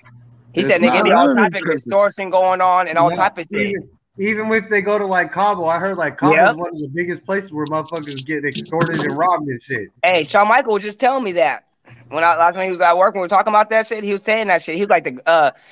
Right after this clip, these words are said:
Speaker 1: he was like, "The police officers, they try to extort these niggas and all type of shit because
Speaker 2: Yeah,
Speaker 1: they're
Speaker 2: they set
Speaker 1: American."
Speaker 2: you up. They, they, you food to them, nigga. What do you
Speaker 1: Yeah.
Speaker 2: think?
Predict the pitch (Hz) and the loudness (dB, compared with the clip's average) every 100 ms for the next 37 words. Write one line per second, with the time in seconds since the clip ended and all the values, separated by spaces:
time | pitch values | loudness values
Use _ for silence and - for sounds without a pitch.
0 | _ - 196 180 - 180 202 190 185 185 | _ -4 0 0 0 0 0 2 0 0
1 | 196 190 175 185 180 143 - - 185 190 | -8 -6 -4 -2 -2 -4 -8 0 2 2
2 | 190 190 190 185 190 165 165 180 208 214 | -8 -4 -4 -2 -2 0 2 2 2 0
3 | 180 147 143 101 - - - - - - | -2 -8 -8 -12 -14 -20 -20 -20 -20 -4
4 | 156 - 190 180 175 202 196 190 190 185 | 2 4 4 4 4 2 2 0 2 2
5 | 214 - - - _ _ _ - - _ | 2 -4 -20 -20 _ _ _ -20 -20 _
6 | 185 214 190 220 220 262 220 294 349 349 | 0 0 0 2 4 4 2 4 6 6
7 | - 247 180 143 139 220 269 269 269 277 | 4 0 2 2 2 0 0 -2 0 2
8 | 214 233 220 | 4 4 4